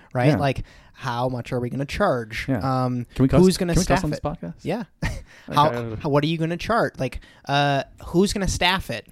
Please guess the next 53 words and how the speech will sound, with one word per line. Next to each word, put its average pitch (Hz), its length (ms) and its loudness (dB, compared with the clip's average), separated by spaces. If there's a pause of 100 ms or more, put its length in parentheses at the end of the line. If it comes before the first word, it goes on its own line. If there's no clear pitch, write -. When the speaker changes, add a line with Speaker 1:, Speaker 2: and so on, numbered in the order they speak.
(140)
Speaker 1:
Right? 123 120 -4
Speaker 2:
Right. 139 220 -4
Speaker 1:
When 147 420 0
are 175 80 2
we 170 120 2
gonna 165 200 2
do 156 200 4
it? - 120 0
Are 117 80 -4
you 127 80 -2
gonna 131 180 2
try 131 320 0
to 131 340 0 (360)
take 143 260 -2
over 151 220 6
my 131 360 0
Saturday 139 440 0
night 127 300 -2
dinner 127 260 -2
service 196 480 -2
and 127 160 -6
try 139 160 -4
to 131 60 -4
Speaker 2:
Yeah. 123 60 -4
Speaker 1:
do 131 120 -4
this 127 240 -4
weird 127 280 -6
creative 127 300 -4
project, 143 400 -2
or 147 80 2
are 139 40 2
you 131 80 2
gonna 131 140 -2
do 131 160 0
it 131 60 2
on 131 140 2
a, 120 220 -2 (520)
a 131 100 0
Monday 151 420 2
at 127 140 -4
five 139 280 0
P 143 200 2
M 151 300 2
when 127 140 0
the 120 60 0
restaurant's 127 460 0
normally 135 300 -2
slow? 170 480 2
Speaker 2:
Yeah, - 40 -8
you 107 80 -8
nailed 101 260 -4
it. - 280 -6
Speaker 1:
Um, 131 440 -2